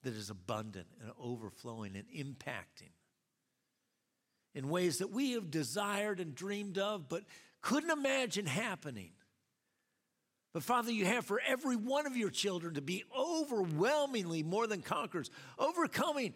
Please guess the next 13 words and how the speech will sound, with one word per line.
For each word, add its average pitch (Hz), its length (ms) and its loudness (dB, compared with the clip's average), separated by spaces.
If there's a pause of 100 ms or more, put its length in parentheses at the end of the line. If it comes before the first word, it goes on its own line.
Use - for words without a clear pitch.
(220)
our 233 180 4
own 277 200 2
desires 226 840 2
and 220 160 0
coming 254 420 0
in 302 280 -2
to 196 220 -2
fulfill 220 460 -2
your 214 340 4
desires 165 560 0
and 160 140 -4
your 240 280 2
will, 165 380 0